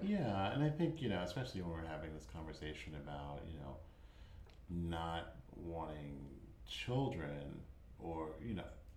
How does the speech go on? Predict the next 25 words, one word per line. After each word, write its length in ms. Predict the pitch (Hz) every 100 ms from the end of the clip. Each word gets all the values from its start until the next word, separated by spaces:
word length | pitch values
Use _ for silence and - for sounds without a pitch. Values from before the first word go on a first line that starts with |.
| - - - - -
for 120 | -
me, 680 | 127 123 147 135 101 92 85
it, 160 | 90 87
it 100 | 92
goes 180 | 104 98
back 320 | 85 82 82 -
to 40 |
this 220 | 78 78
question, 560 | - - 76 73 - 73 67 69
and 160 | 69
this 160 | 73 71
is, 100 | 151
like, 180 | - 147
a 40 |
question 420 | - 76 76 - 147 143
that 180 | 135 - - - - - - - - -
queer 240 | - 82
people 360 | 80 73 76 71
are, 160 | 71 71
like, 160 | 69 -
constantly 680 | 76 69 67 - 71 71 69
asking 400 | 71 95 - 82
themselves: 500 | 73 73 73 71 -
is, 80 | 78
like, 180 | 143 143